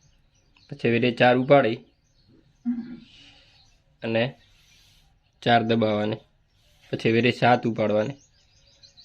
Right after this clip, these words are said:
એક, બે, ત્રણ, ચાર, પાંચ, છ, સાત.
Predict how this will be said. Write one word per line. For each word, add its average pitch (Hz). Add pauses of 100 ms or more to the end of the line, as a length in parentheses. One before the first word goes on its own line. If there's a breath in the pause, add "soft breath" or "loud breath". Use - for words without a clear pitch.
એક, 113
બે, 107 (140)
ત્રણ, 107
ચાર, 107
પાંચ, 104 (100)
છ, - (380)
સાત. 107